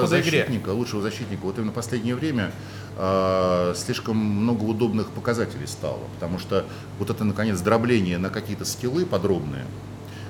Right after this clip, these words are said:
Speaker 2: а, все-таки лет десять еще назад всю жизнь все говорили, что, ну, защита — это же коллективные действия, в первую очередь,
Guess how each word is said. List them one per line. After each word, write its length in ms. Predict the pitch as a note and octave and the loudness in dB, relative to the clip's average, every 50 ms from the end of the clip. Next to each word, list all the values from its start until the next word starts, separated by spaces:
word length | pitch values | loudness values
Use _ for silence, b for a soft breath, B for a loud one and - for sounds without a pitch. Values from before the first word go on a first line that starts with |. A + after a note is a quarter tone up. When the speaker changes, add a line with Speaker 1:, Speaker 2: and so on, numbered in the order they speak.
| B - - | B -8 -6
Speaker 2:
а, 680 | F#2+ F#2+ F#2+ F#2 F#2 F#2 F#2+ F#2+ F#2 F2+ F2+ F2 E2+ E2 | -2 0 0 2 2 2 2 2 2 2 2 2 0 -2
все-таки 260 | - A2+ G#2 - A#2+ | -4 -8 -6 -4 -2
лет 140 | C3 D#3 D3 | 0 0 0
десять 220 | B2 D#3 C#3 - - | 0 0 -2 -2 -2
еще 140 | - - | -4 -2
назад 320 | C3+ C#3 C#3 C3+ D#3+ D#3 - - | -2 0 0 2 0 0 0 -2
всю 320 | - - - - - C3 | -6 -8 -6 -4 -2 0
жизнь 160 | A#2+ C#3 C3 A#2 | 0 0 0 -2
все 160 | - - A#2+ | -2 -2 0
говорили, 380 | G#2+ G#2 G#2+ A2+ B2 B2 A2+ G2 | 0 2 2 4 4 4 2 2
что, 380 | - - - - G2 F#2+ - B B B B B B B - | 0 -2 0 2 2 2 2 B B B B B B B -2
ну, 80 | C#3+ C3+ | 0 2
защита — 240 | B2 A#2 - B2 A#2+ | 2 2 2 0 -2
это 80 | G2 | -2
же 80 | F2 - | -2 -2
коллективные 460 | - G2 A2 G2 - A#2 G2+ G2+ G2+ F#2 | 0 0 0 0 -2 0 0 2 2 2
действия, 380 | G2 G#2 F#2+ - - - - B1+ | 2 0 0 -2 -4 -8 -10 -10
в 40 | - | -8
первую 220 | D2 C#2 C2+ C2 C2+ | -8 -6 -6 -6 -6
очередь, 180 | - - - | -8 -8 -10